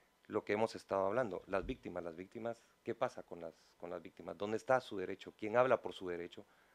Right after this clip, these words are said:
a que se haga, eh, justicia o, o no? Y en torno al tema del cambio, eh, de la política del actual gobierno en, en, que, que está en el Estado de Guatemala, no lo decimos solamente nosotros, lo dice la misma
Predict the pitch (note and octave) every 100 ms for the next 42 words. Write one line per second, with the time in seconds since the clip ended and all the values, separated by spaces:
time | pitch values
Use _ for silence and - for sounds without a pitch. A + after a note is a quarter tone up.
0 | - F#2+ G2 - F2+ E2+ E2+ E2+ - _
1 | - E2+ D#2+ - F2+ - G2+ - G2 -
2 | - - _ _ _ F2+ G1+ G1+ G1+ -
3 | F#2+ A2 A#2 _ _ - - _ B2 C#3+
4 | C#3 - C#3+ C3 B2+ A#2+ C3 D3 D#3 C3+
5 | - B2 C3 C3+ C#3+ C#3 - G2 F#2 E2+
6 | E2+ D#2 - _ - _ _ - G2+ F#2+
7 | F2 G#2+ - - G2+ F#2 F2 - A2 A#2
8 | F#2+ D#2+ - - G2 F#2+ B2 B2 G2 F2
9 | F2+ E2 - - - F2+ - - - F#2
10 | - G#2+ G2 F2+ - A2 A2+ A#2 A#2 B2
11 | A#2+ A#2+ C#3 - - - - _ _ _
12 | _ - G2 G#2+ G#2 A2 C3+ D3+ B2 G2+
13 | - G#2+ A2 - - - _ - - A#2+
14 | A#2 A#2 F#2 - - F2 F#2+ A2 - B2+
15 | G2+ G#2 F#2+